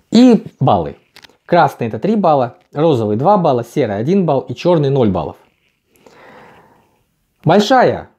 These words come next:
несмотря на то, что разделили вот этот, вот этот семинар, он разделил базу речения Иисуса на, по, по такой градации,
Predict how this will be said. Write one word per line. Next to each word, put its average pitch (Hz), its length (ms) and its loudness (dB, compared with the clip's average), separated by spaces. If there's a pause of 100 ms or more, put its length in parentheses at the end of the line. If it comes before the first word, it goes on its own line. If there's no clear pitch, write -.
(360)
несмотря 214 420 0
на 233 100 2
то, 226 460 -2 (140)
что 139 500 0 (400)
разделили 170 880 2 (300)
вот 135 140 -2
этот, 113 280 -4 (420)
вот 139 120 -2
этот 135 100 -6
семинар, 170 640 2 (160)
он 151 300 0 (160)
разделил 170 880 4 (2000)
базу 143 360 2
речения 139 380 -4
Иисуса 139 420 -8
на, 123 160 -4
по, - 220 -4
по 156 200 0
такой - 280 -2
градации, 139 640 -2